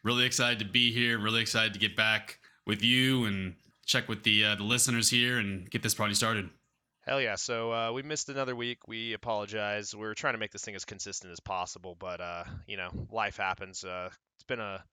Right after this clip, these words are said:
Speaker 2: been a busy past couple weeks, so, but we're, we're here to bring you another episode this week, uh, on time. So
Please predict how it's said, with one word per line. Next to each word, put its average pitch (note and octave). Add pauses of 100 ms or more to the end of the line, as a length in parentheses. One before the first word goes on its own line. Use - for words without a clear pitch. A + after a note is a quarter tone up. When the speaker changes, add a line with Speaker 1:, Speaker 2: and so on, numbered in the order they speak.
(640)
Speaker 2:
been F#3
a E3+
busy B2 (100)
past G#2
couple D#2+
weeks, D2
so, F#2+
but A#2
we're, D#3
we're D#3+
here C#3+
to B2+
bring A2+
you G#2
another F#2+
episode F2
this F2+
week, E2+
uh, F#2 (120)
on C#3
time. D2+ (220)
So B2+